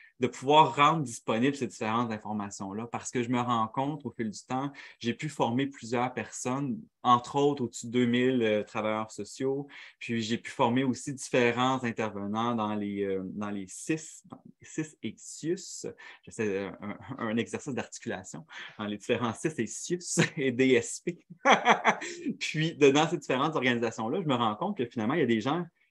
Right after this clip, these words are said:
qui, euh, qui nomment, « Ah, ben oui, on travaille un peu avec la sexualité, mais finalement, ben, on l'aborde pas. » Hein, c'est quelque chose qui est là, à part, mettons, qu'on va dans une clinique I T S S, les I T S S vont être bien évidemment abordés, mais des fois,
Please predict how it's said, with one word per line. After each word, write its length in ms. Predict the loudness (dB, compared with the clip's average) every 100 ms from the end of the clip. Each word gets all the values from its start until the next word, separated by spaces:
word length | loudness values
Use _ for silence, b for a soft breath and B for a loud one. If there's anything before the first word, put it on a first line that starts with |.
| _
qui, 300 | -4 4 10
euh, 380 | 10 10 6 2 -4 _ _ _ _ _ _
qui 140 | -8 2
nomment, « 260 | 4 6 6
Ah, 180 | 4 6
ben 140 | 2
oui, 100 | 2
on 80 | 0
travaille 260 | 0 0 0
un 40 |
peu 100 | -2
avec 80 | -4
la 80 | -6
sexualité, 500 | -8 0 0 2 2
mais 120 | 2
finalement, 720 | 0 0 2 2 0 -2 -4 b b b
ben, 160 | 0 2
on 120 | 4 6
l'aborde 520 | 6 6 8 6 4 -2
pas. » 240 | -2 -2 _ _ _ _ -2
Hein, 220 | 2 2
c'est 160 | 0 2
quelque 260 | 4 4
chose 380 | 4 6 4 2
qui 180 | 0 2
est 40 |
là, 240 | 6 6 6
à 100 | 2
part, 160 | 2
mettons, 220 | 2 0 -2
qu'on 120 | 0
va 80 | 0
dans 120 | 0
une 100 | -2
clinique 320 | 0 0 -2
I 40 |
T 100 | -2 -2
S 240 | -2 -2
S, 340 | -2 -2 -8 -14 B B
les 140 | -6 -4
I 40 |
T 100 | 0
S 160 | 0 2
S 160 | -2 -2
vont 140 | -6
être 200 | -6 -6
bien 220 | -6 -2
évidemment 500 | -2 -2 -4 -2 -2 -2
abordés, 600 | -6 -6 -8 -4 -4 -4 B B B
mais 180 | 6 8
des 160 | 6
fois, 520 | 2 0 2 2 -2